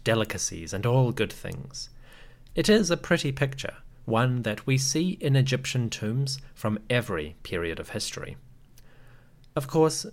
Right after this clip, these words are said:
these images are more like a wish rather than a reflection of reality. The banquets and offerings are an idea which the ancients hoped they would receive in the next life.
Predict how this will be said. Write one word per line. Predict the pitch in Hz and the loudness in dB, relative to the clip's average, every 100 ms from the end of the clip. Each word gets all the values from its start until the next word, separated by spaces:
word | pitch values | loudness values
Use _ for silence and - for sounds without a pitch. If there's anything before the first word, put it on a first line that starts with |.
| - | -12
these | 175 156 147 | 0 2 2
images | 190 196 214 190 147 - | 2 4 4 2 0 -2
are | 135 123 | 0 2
more | 123 131 123 | 4 4 4
like | 107 101 - | 2 0 -4
a | 101 | -6
wish | 90 98 95 - - - - | -4 0 0 0 -6 -8 -4
rather | 107 117 117 | 0 2 0
than | 107 101 101 | -2 -4 -2
a | 117 | 0
reflection | 117 - 85 - - | -2 -2 -6 -6 -8
of | 80 85 | -8 -6
reality. | 82 95 85 - - - - - - - - | -2 0 0 -4 -10 -14 -18 -20 -20 -18 -4
The | 143 | 2
banquets | 135 131 131 - 95 - | 6 8 6 2 -4 -4
and | 104 - | -4 -2
offerings | 104 - 120 117 - | -2 -2 -2 -2 -2
are | 127 123 | 0 0
an | 120 | 0
idea | 123 117 - 120 90 80 - - - | 0 -2 0 0 0 -2 -10 -14 -6
which | 139 - | -4 -2
the | 143 | -2
ancients | 156 151 147 147 - | -2 -4 -4 -6 -8
hoped | - - - 170 - - | -12 0 4 4 2 -4
they | 107 | -2
would | 107 117 | -2 -2
receive | 110 - 139 104 87 - | -4 -2 -2 -2 -4 -4
in | 123 | -2
the | |
next | 127 82 - - | 0 -2 -6 -6
life. | 101 85 - - | -4 -4 -6 -16